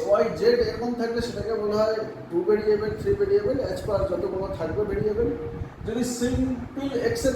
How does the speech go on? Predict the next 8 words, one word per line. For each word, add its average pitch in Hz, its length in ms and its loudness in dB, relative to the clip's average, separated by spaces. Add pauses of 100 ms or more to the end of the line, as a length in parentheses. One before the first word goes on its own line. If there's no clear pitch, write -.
থাকে 277 180 2 (100)
তাহলে 233 220 0 (140)
সিঙ্গেল 156 340 0
ভেরিয়েবল। 117 320 -4 (580)
পলিনোমিয়ালের 240 720 4 (160)
যোগ 202 160 6 (160)
বিয়োগ, 123 260 0 (1080)
পলিনোমিয়াল 233 600 4